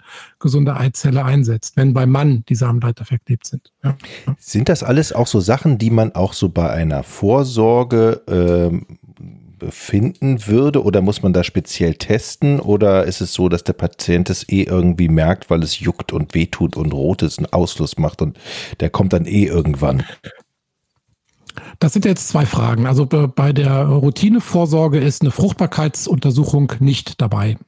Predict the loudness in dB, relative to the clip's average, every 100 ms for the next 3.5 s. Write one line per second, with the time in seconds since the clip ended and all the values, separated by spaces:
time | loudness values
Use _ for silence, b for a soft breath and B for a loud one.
0 | _ -2 0 2 2 2 0 2 2 2
1 | 2 0 -2 0 2 2 0 0 0 0
2 | 0 2 2 2 0 0 -4 -2 -4 0
3 | 2 2 0 -2